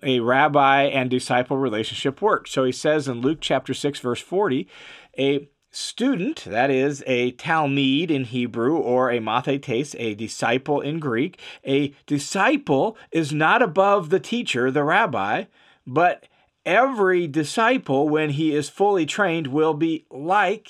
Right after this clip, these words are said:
his teacher." That's just the way it worked. The goal was to, to be with them so that you could become like him. And so what we're talking about and living attached to Jesus and live, living a Jesus-centered life, uh, the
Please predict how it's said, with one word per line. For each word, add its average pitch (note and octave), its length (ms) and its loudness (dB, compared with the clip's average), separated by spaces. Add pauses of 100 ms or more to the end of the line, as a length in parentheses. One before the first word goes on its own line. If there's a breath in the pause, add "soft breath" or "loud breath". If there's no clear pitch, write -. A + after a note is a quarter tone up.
his F#3 300 -8
teacher." - 560 -6 (260)
That's B2 240 -2
just G3+ 200 -6
the F3+ 80 0
way C#3 120 2
it D3 120 -2
worked. A3 300 -2
The B2+ 80 -4
goal D#3+ 300 2
was D3 260 -2
to, B2+ 220 -2 (280 loud breath)
to D#3 100 -2
be D#3 200 2
with D#3+ 360 0
them C3 340 -4
so C3 120 -4
that A#2+ 180 -6
you G#2+ 80 -6
could A#2+ 180 -6
become G2+ 420 -8 (120)
like C#3 460 -4
him. F2 320 -12 (800 loud breath)
And C#3 160 -4
so E3+ 420 2 (280 loud breath)
what D3 160 2
we're F#3 160 2
talking G#3 580 0
about C3 360 2
and C3+ 240 0
living F#3 480 0
attached F3+ 640 -4
to F3+ 100 0
Jesus A2+ 500 -8
and A#2+ 140 -8
live, C#3+ 320 -2
living C#3+ 320 -2
a A#2 60 -4
Jesus-centered D#3 840 -2
life, G#2 380 -2 (500 loud breath)
uh, A#2+ 160 -6
the B2 240 -2